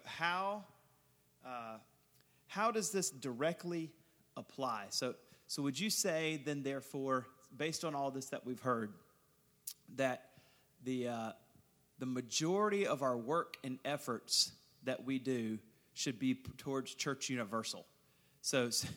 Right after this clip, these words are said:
since the Bible, i-, eighty-three percent of the time use-, talks about church local,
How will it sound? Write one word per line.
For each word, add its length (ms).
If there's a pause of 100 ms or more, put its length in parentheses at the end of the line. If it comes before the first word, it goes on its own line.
(320)
since 400
the 120
Bible, 480 (400)
i-, 100 (100)
eighty-three 600
percent 460
of 80
the 80
time 340
use-, 260 (420)
talks 240
about 260
church 340 (100)
local, 520